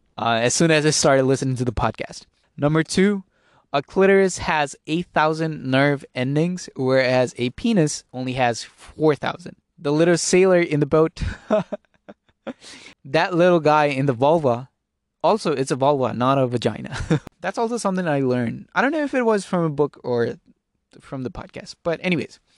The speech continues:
So that little guy, which is known as clitoris, has more nerve endings than a penis has. And then number three, uh, foreplay is really fucking important. Just,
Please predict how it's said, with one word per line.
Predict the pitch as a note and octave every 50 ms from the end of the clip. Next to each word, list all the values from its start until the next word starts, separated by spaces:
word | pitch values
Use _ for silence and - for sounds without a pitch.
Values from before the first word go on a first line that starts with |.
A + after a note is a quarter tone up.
| - - _ _ _ _
So | - - - A3+ F3+
that | C3+ D#3+ G3 A#3 A3
little | G#3 G#3+ A3 G#3 F#3+
guy, | D3 B2+ C3+ C3 C#3+ D#3+ F#3 G3+ G#3+ - _ _ _ _ _ _ _ _ _ _
which | D3 B2+ C3+ D3 C#3+ D#3+
is | D3 C#3+
known | D3 D3 D3 C#3+
as | C3+ B2 -
clitoris, | - - C#3 C#3 C#3 D#3 D#3+ F3 F#3 - - - _ _ _ _ _ _ _ _ _ _ _
has | - - D#3+ E3 E3+ D#3 D3 C#3+
more | D#3+ E3 F3 F3 E3+
nerve | E3 E3 F3+ G3+ A3 G#3 F3
endings | D3 C#3 B2 A#2+ A#2+ B2 D3 - - - -
than | C3 A#2 B2 C3 C3 C#3
a | C3+
penis | - - - G3+ F#3+ D#3 - -
has. | - - - - - - _ _ _ _ _ _ _ _ _ _ _ _ _ _ _ _ _ _ _ _ -
And | D3+ E3+
then | F3 F3+
number | F#3+ G3 G3+ G3+
three, | F#3 - - F#3+ G3 G3+ G3 F3+ E3 - - _ _ _ _ _ _ _ _ _ _ _ _ _ _ _ _ _ -
uh, | C3 C3+ C#3 C#3 C#3+ C#3+ C#3+
foreplay | - - - - F3 F#3 F#3+ F#3 - F#3+ G3 F#3+ F#3 F3+ E3+ -
is | E3 F3+ F#3 F3+ F#3 F#3 F#3 F3+ E3 F3+ -
really | D3+ C3+ C3 D3+ E3+ F3+ F#3 F3+ F#3 F3+
fucking | E3 - - F3+ F3 - F#3 F3+
important. | F3+ F3+ - - G3 G#3 G3+ F#3 F3+ F#3 F#3 F3+ F3+ F3 E3 D#3+ D3 - - - - - - - _ _ _ _
Just, | D#4 C4 A#3+